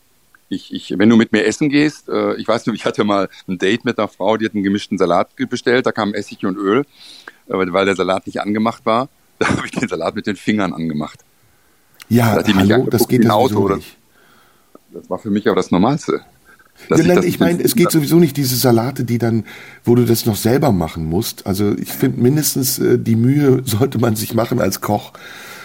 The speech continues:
Speaker 2: den Salat ein bisschen zu würzen. Aber es gibt ja, in der Türkei ist das übrigens normal, ne? Weißt du das?
Speaker 1: Ja.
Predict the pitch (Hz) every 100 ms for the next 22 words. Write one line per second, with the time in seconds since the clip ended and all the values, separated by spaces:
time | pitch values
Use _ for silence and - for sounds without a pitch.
0 | - _ 117 110 110 113 117 110 - 101
1 | 92 92 123 127 113 - - - 165 -
2 | 151 - 131 131 127 156 175 - - -
3 | 147 131 - 131 123 147 92 76 95 -
4 | - _ 98 110 - 151 190 82 82